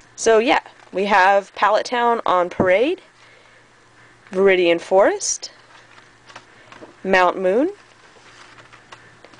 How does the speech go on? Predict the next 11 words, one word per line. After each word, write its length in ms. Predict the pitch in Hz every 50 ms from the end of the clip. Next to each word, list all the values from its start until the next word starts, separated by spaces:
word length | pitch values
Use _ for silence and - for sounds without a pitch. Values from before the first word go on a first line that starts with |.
| - -
Cerulean 720 | - - - 220 190 196 190 196 202 190 175 175 170 170
City, 420 | - - 208 220 269 330 381 392 - - _ - _ _ _ _ _ - - _ - - - - - - - - - - - - - _ _ _ - - - _ _ - - -
Celadon 600 | - - - 214 202 226 233 226 233 240 240 247 240
City. 380 | - - 277 302 359 381 - _ _ _ _ - - _ - - _ - - _ - - _ _ _ - - - - - - _ _ _ - - - - - - - - - - - - _ _ - - - - _ _ _ - _ - - - - - _ - - _ _ - - -
Um, 500 | 208 190 180 170 170 165 165 165 175 175 _ _ _ _ _ _ _ _ _ _ - - -
let's 180 | - - -
see. 260 | - - - - - - - - - - - _ - - - - _ _ - - _ _ - - - - - _ - - - _ - -
This 200 | 208 226 - -
is 240 | 233 214 196 190 175
Lavender 480 | 190 180 170 185 208 240 247 269 285
Town, 460 | 277 - 311 302 311 320 330 339 320